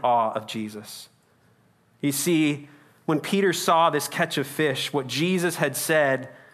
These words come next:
and what had been done, he fell down at Jesus' feet. Peter had a sense of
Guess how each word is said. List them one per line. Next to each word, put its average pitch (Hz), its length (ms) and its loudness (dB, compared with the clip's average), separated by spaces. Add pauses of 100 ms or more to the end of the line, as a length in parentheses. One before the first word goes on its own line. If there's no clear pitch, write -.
(680)
and 139 180 0
what 160 160 2
had 160 140 0
been 135 220 2
done, 147 480 2
he 160 140 0
fell 175 420 2
down 160 300 2
at 147 80 -2
Jesus' 143 580 -4
feet. 139 400 -6 (200)
Peter 196 260 0
had 175 160 2
a 165 80 2
sense 170 320 0
of 160 120 0